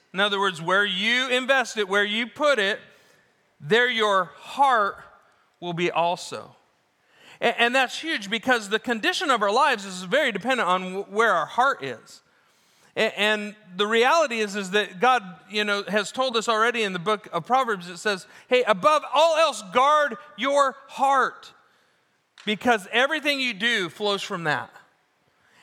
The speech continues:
And so if that's the case, then we need to be careful where we, where we aim our heart. And this passage tells us that our heart is where our tr-, our treasure, or where our treasure is, our heart will be also.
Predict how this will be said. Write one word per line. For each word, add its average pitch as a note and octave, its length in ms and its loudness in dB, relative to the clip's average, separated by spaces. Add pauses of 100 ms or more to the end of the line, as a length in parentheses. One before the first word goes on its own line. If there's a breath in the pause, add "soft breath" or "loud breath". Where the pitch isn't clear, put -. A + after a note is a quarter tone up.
And A3+ 180 2
so B3+ 240 2
if A#3 140 -2
that's D#4 240 2
the B3+ 100 -10
case, D4+ 240 -2
then B3 140 -4
we C4+ 100 -2
need C4+ 200 -4
to A3 60 -6
be A3 120 -4
careful B3+ 500 -2
where A3 260 2
we, G#3 360 -4 (340 soft breath)
where A3 140 2
we G#3 320 0 (560)
aim A#3+ 220 2
our G#3 140 2
heart. B3+ 300 2
And G#3+ 240 -4 (200)
this G3+ 340 -4
passage G#3+ 540 -2
tells A3 260 -2
us G#3 180 -4
that G#3 240 0 (340 soft breath)
our F#3+ 160 2
heart B3 320 0
is F#3 140 -6
where G#3 300 0
our F3 160 0
tr-, F#3+ 360 -10
our E3+ 160 0
treasure, A3 680 -2 (480 soft breath)
or F3 140 0
where G#3 160 2
our F#3+ 100 2
treasure B3 340 -2
is, F3+ 100 -4
our E3 120 0
heart G#3+ 280 0
will F#3+ 140 -6
be E3 340 -4 (360)
also. G3 580 -2